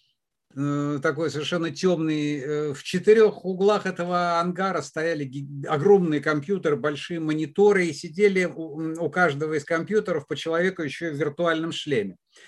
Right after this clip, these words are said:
Это был девяносто пятый год, и скажу вам, м, э, по тем временам это была сильная редкость. Причём, если учесть, что в четырёх углах этого ангара стояли четыре суперкомпьютера,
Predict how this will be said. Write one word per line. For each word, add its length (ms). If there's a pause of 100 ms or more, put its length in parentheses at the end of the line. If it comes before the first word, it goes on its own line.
(140)
Это 160
был 160
девяносто 480
пятый 340
год, 300
и 120
скажу 360
вам, 400
м, 1120
э, 600
по 100
тем 220
временам 480
это 160
была 340 (540)
сильная 520
редкость. 460
Причём, 340
если 280
учесть, 340
что 120
в 40
четырёх 460
углах 360
этого 300
ангара 460 (300)
стояли 440
четыре 440
суперкомпьютера, 1160